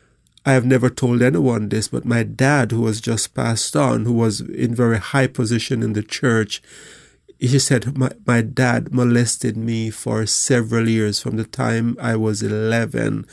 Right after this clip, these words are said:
until my late teenage years, and I have never told anyone.'" So I think this, this show is a good starting point for us to realize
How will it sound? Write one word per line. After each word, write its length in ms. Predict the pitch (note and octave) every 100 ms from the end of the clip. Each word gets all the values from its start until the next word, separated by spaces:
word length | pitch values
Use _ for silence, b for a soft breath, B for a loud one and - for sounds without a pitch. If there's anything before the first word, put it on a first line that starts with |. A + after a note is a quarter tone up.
| B B B
until 360 | A2+ G#2+ A#2 A2
my 200 | A2 G#2+
late 480 | G#2+ A2 A#2 A2 -
teenage 540 | - A2+ G#2+ G#2+ G2+
years, 400 | G#2+ A2 G#2 F#2+
and 80 | A2+
I 60 | A2
have 140 | G#2+
never 380 | G#2+ A#2 A#2+ A2
told 580 | - - A2 G#2+ G#2+ - B B B B B
anyone.'" 560 | C3 B2 G#2+ G#2 G2 - B B B
So 220 | - C#3+
I 80 | D3+
think 320 | G3 G3 D3+
this, 300 | D3 - -
this 280 | C3+ A#2+ -
show 360 | - E3 B2+
is 120 | A#2+
a 80 | A#2
good 260 | G#2+ C3+ C3
starting 560 | - C3 B2 - A2
point 440 | G#2+ - A#2+ A2 G#2
for 160 | B2
us 180 | A2+ -
to 120 | - A2+
realize 720 | A2+ A2+ A2 G#2+ G#2+ G#2+